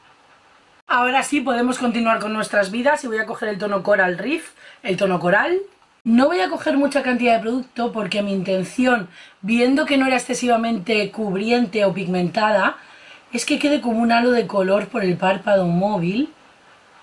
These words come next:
así como el brillo. Vamos a ver cómo queda.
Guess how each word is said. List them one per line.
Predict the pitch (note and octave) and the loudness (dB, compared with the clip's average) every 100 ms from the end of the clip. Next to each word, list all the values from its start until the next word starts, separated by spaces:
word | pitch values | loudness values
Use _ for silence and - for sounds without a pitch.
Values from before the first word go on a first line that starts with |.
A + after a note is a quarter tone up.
| _ _ _ - | _ _ _ -6
así | F#3 - G3+ | -6 -4 -8
como | F3 A3 G3 F#3 F3 E3 D#3+ D#3 - - _ _ _ _ _ _ - _ - | -6 -2 0 2 2 0 -2 -6 -14 -20 _ _ _ _ _ _ -20 _ -8
el | F3+ E3 | -4 -2
brillo. | D#3+ A3 B3 F3+ F#3+ A#3 - - | -2 0 0 0 -2 -2 -6 -6
Vamos | F#3 F#3+ G3 | -2 -2 -2
a | F#3 | 0
ver | F3 F3 | 0 -2
cómo | F3 D#3+ D3 | -6 -4 -6
queda. | G#3 G#3+ D#3+ A3 | -4 -2 -2 -4